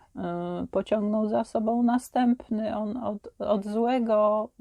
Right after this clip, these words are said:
zaczął iść w stronę gorszego. I,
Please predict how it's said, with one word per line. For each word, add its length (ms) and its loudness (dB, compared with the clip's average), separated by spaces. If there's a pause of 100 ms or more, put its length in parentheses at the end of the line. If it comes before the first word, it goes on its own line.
(160)
zaczął 720 -2
iść 300 -4
w 60 -20
stronę 440 2
gorszego. 880 2 (1800)
I, 920 2